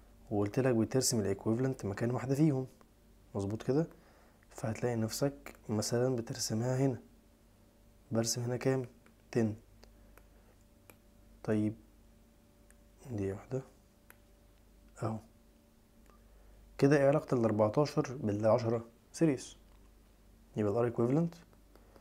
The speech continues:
بأربعة وعشرين اوم. ده كده اول ايه؟ اول طلب معانا. تاني حاجة عايز ال إي إم إف knowing that ان الكرنت اللي في التلاتين اوم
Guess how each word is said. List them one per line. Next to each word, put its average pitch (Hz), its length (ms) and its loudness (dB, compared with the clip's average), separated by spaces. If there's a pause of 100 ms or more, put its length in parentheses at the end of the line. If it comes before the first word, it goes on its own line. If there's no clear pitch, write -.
(560)
بأربعة 110 340 0
وعشرين 107 340 -4
اوم. 107 120 -10 (2000)
ده 113 80 -2
كده 113 200 4
اول 113 220 -2
ايه؟ 113 200 -4 (1400)
اول 123 220 2
طلب 120 260 -2
معانا. 92 220 -6 (460)
تاني 151 200 2
حاجة 143 320 2
عايز 131 240 4
ال 113 160 -2
إي 151 180 4
إم 113 120 0
إف - 400 -6 (1500)
knowing 127 340 6
that - 340 -4 (520)
ان 113 160 4
الكرنت 113 580 2
اللي 101 140 0
في 101 80 -6
التلاتين 123 460 -2
اوم 143 340 0